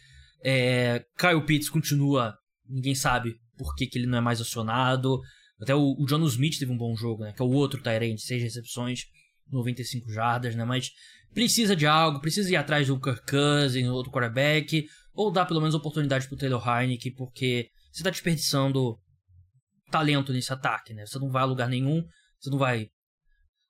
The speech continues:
é um time desse não vai pro tanking, mas também não vai a lugar nenhum com o Desmond Ridder, que não é a resposta. E os Jaguars, assim,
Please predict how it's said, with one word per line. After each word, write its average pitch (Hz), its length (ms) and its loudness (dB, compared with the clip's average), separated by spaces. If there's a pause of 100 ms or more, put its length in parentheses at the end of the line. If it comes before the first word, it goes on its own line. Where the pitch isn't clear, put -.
(220)
é 147 80 0
um 147 60 4
time 147 180 0
desse 143 200 2
não 151 80 2
vai 139 120 2
pro 165 120 0
tanking, 180 540 2 (420)
mas 190 220 -2
também 147 460 2
não 135 280 0
vai 135 120 2
a - 20 0
lugar 131 200 2
nenhum 123 180 0
com 120 100 -8
o - 20 -6
Desmond 117 360 -2
Ridder, 117 240 -4
que 135 100 -8
não 123 220 0
é 113 80 0
a 110 40 -4
resposta. 131 720 -4 (440)
E 214 100 0
os 214 140 4
Jaguars, 214 400 4
assim, 226 360 0